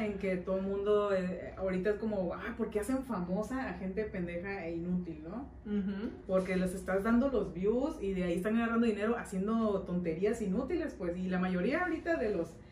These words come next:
Speaker 1: eh, famositos de, en TikTok, por ejemplo, que agarran muchos views, pues, haciendo una tontería.
Speaker 2: Sí.
Speaker 1: Y sientes esa culpa de que, "Ay, yo estoy haciendo famoso a este güey nomás porque"
Speaker 2: Porque estoy,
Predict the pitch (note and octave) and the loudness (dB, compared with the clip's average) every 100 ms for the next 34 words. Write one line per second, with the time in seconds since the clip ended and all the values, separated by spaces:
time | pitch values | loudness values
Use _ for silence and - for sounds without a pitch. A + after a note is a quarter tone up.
0 | - - - F3+ F3 E3+ E3 F#3+ B3+ A3 | -20 -18 -10 -6 -4 -6 -6 -4 -4 -2
1 | F#3+ - - G3+ - F#3 - E3+ - C#3 | -2 -2 -4 -4 -2 -4 -2 -4 -6 -12
2 | - - - F#3+ F#3 G#3+ A#3+ A#3+ A#3+ C4 | -14 -18 -10 -2 2 6 8 8 6 2
3 | A3 A#3 A#3 G3+ F#3+ G3+ A#3 A#3 G#3+ A3 | 4 4 4 2 0 4 6 6 4 6
4 | A3+ A#3 A#3+ B3 A#3+ G#3 F#3 F3+ F3+ F3 | 6 6 4 2 0 0 -4 -4 -2 -2
5 | E3+ D#3+ F#3+ C4 - - - - - - | -2 -2 -2 -2 -6 -14 -16 -16 -16 -16
6 | - - - - E3 D#3+ D#3+ - - - | -16 -16 -14 -8 -6 -6 -8 -14 -18 -20
7 | - - - G#3 A3+ A#3 A#3 B3 A#3 A#3+ | -18 -16 -2 2 4 4 4 4 6 8
8 | A#3 B3 A#3 F#3+ - A3 C4 C4 A#3 A#3 | 10 8 8 4 -6 -2 2 4 2 2
9 | A3+ A3+ A#3+ B3 F#3 F3 F#3 A#3+ G#3+ A#3+ | 2 4 2 2 -2 -2 0 0 0 0
10 | A3+ G#3+ A3+ A3+ G3 - A3 - A3 A3+ | 2 4 4 4 0 -4 -6 0 0 2
11 | G#3+ - G3+ G#3 G#3 | -2 0 0 0 -2